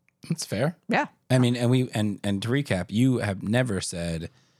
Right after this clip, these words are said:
Speaker 1: "Hey, let's try signs. Hey, let's try an email. Hey, let's try safety cones." They've come to you each time and said,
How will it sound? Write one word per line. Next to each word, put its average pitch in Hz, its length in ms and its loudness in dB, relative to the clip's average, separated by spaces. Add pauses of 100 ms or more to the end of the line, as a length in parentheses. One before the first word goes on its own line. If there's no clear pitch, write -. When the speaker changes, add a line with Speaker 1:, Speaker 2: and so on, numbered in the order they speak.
(120)
Speaker 1:
"Hey, 127 160 2
let's 101 160 -2
try 90 160 -4
signs. 87 540 -8
Hey, 101 120 -2
let's 87 140 -2
try 92 100 -2
an 95 60 0
email. 95 460 0
Hey, 95 120 -4
let's 85 160 -4
try 85 140 -4
safety 101 320 -8
cones." 76 260 -8
They've 110 240 0
come 98 220 -4
to 98 100 -6
you 92 80 -4
each 147 220 0
time 85 260 -2
and 85 100 -6
said, 82 320 -6